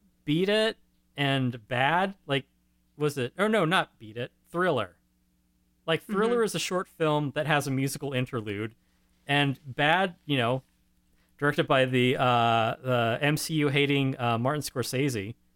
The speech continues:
Speaker 1: Like, you know, there's a whole, like, preamble to it, and that is a way to introduce the video, and I feel like True Stories just kind of went all out with that and said,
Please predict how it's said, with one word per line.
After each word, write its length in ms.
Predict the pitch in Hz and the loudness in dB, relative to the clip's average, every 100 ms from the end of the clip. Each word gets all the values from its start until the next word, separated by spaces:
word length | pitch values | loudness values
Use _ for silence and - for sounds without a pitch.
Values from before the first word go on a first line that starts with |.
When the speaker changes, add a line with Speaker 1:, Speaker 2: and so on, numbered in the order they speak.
| _ _ _ _ _ _ _ _ _ - - - - | _ _ _ _ _ _ _ _ _ -20 -16 -8 0
Speaker 1:
Like, 200 | 156 151 | 2 2
you 80 | 175 | 2
know, 60 | 165 | 4
there's 240 | 170 170 | 4 4
a 60 | 180 | 2
whole, 580 | - 180 180 185 180 - _ _ _ - - | 2 4 4 2 0 -6 _ _ _ -12 -4
like, 200 | 156 - | -4 -4
preamble 640 | - 196 190 135 117 107 | -4 0 2 2 0 -4
to 260 | - 127 107 | -4 -4 0
it, 200 | 107 110 _ _ _ _ _ _ _ _ _ _ - | 0 -2 _ _ _ _ _ _ _ _ _ _ -4
and 440 | 147 147 143 131 - _ _ _ _ | 0 2 2 -2 -6 _ _ _ _
that 320 | 131 160 160 | 0 4 4
is 120 | 160 156 | 4 2
a 40 | |
way 140 | 151 | 2
to 80 | 147 | 4
introduce 380 | 147 143 151 131 | 2 0 -2 -2
the 80 | 120 | 0
video, 320 | 147 143 117 | 4 4 4
and 100 | 123 | 2
I 20 | |
feel 200 | 123 151 | 2 2
like 140 | 139 131 | 2 0
True 160 | 170 151 | -2 -2
Stories 360 | - 160 139 | 0 0 0
just 160 | - - | -4 -4
kind 180 | 147 127 | 0 2
of 220 | 123 - _ _ _ _ _ | 0 -2 _ _ _ _ _
went 500 | 131 143 143 131 - - | -2 2 2 0 -4 -2
all 220 | 135 135 | 2 4
out 240 | 135 151 165 | 4 4 2
with 160 | 123 | -2
that 260 | 127 120 131 | 0 0 0
and 100 | 120 | -2
said, 340 | - 123 117 | -2 0 0